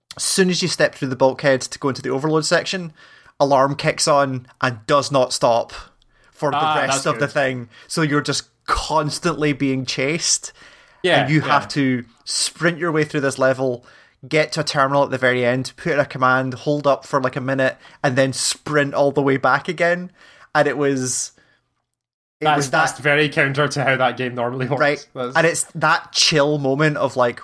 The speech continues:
Speaker 1: 'cause on-, once the alarm had gone off after the, the,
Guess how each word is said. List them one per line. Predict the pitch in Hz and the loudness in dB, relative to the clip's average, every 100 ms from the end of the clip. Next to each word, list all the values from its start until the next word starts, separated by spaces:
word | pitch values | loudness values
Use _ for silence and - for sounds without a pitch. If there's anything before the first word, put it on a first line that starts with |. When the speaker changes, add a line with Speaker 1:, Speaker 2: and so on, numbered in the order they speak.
| - | -8
Speaker 1:
'cause | 147 - - | -6 -4 -2
on-, | 156 151 | 0 0
once | 165 | 0
the | 175 | 2
alarm | 143 147 | 2 2
had | 147 | 2
gone | 139 127 | 2 2
off | 127 - | 2 2
after | 131 139 | -2 -2
the, | 120 120 120 127 | -2 -2 -4 -4
the, | - 120 117 117 117 | -2 0 0 0 -2